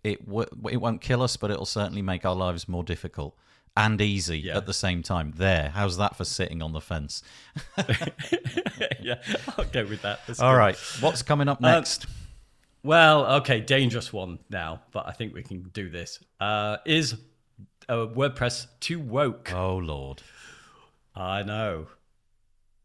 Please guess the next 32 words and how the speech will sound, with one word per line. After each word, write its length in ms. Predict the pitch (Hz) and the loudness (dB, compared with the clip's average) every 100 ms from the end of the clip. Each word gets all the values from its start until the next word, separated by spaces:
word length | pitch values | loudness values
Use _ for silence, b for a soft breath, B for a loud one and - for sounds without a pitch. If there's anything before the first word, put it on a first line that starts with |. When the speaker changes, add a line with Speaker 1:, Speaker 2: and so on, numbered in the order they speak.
| _ - | _ -16
Speaker 2:
I've 80 | 104 | -10
got 160 | 82 - | -10 -12
views 300 | 78 73 - | -16 -16 -14
on 140 | 71 | -14
this 200 | 78 - | -14 -12
one. 160 | 76 76 | -14 -14
Speaker 1:
Okay, 280 | - - 73 - | -14 -12 -12 -14
yeah. 280 | 95 80 76 - | -10 -8 -8 -8
I 60 | |
mean, 140 | 90 90 | -6 -2
I 180 | 95 | -2
need 240 | 90 92 87 | -4 -6 -8
to 80 | 85 | -6
go 120 | 85 | -6
and 100 | 85 | -4
do 100 | 80 | -6
some 340 | 78 80 76 71 | -8 -8 -10 -10
research 640 | 85 78 - 71 - - - | -10 -10 -8 -10 -10 -14 -14
so 120 | 78 | -12
that 140 | 78 | -10
I 100 | - | -10
fully 320 | 76 - 80 78 | -12 -10 -10 -8
understand 640 | 78 80 - 76 76 67 | -8 -10 -10 -8 -8 -10
all 240 | - 78 | -10 -10
of 80 | 73 | -10
the 80 | 73 | -12
vocabulary 640 | 76 - 76 82 76 73 | -12 -10 -10 -8 -8 -8
surrounding 500 | 69 78 73 71 71 | -10 -10 -10 -10 -12
this, 160 | 71 - | -12 -12
but 220 | - 76 | -10 -10
we'll 220 | - 80 78 | -8 -8 -6
be, 260 | 82 80 | -6 -8